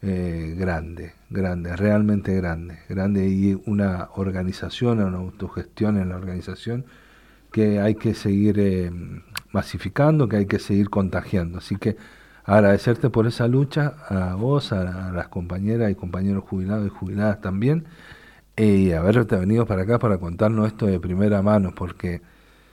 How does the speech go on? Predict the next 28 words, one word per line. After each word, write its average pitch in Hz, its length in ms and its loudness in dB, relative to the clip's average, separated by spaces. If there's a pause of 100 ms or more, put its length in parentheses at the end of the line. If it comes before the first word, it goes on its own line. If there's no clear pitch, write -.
(280)
realmente 104 520 6
lo 98 160 6
que - 80 -2
nos 90 140 0
sucede 98 480 4
es 92 100 0
eso, 82 100 -4
hasta 82 260 -4
que 90 160 -2
no 120 240 8
lo, 104 380 4
no, 92 260 -2
lo 92 340 -2
padezco, 123 720 0 (540)
eh, 95 600 2
no 92 100 -4
puede 98 220 -2
ser 110 200 2
que 92 80 -6
no 92 100 -4
me 95 120 -2
dé 90 120 -4
cuenta 101 380 2
de 90 80 -2
la 87 60 -4
importancia 87 560 -8
que 80 100 -10
tiene 82 320 -10